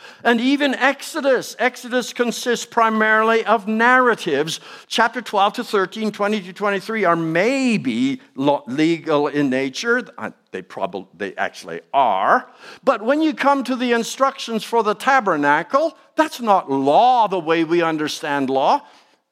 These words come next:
These are instructions for a one-off project. When you go and buy your fav-,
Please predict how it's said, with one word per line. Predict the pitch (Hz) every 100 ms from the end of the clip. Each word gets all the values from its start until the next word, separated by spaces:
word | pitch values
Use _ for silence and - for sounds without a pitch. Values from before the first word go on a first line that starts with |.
| _ _
These | - 311
are | 302
instructions | 277 254 - 294 - - 240
for | - 254
a | 226 233
one-off | 196 202 269 269 240 220 226 240 - -
project. | - 262 226 143 143 110 - - - - _ _ _ _ _ _ _ _ _ _ _ _ -
When | 226
you | 269
go | 214 240
and | 226 170
buy | 196 196
your | 190 175
fav-, | 160 - 190 185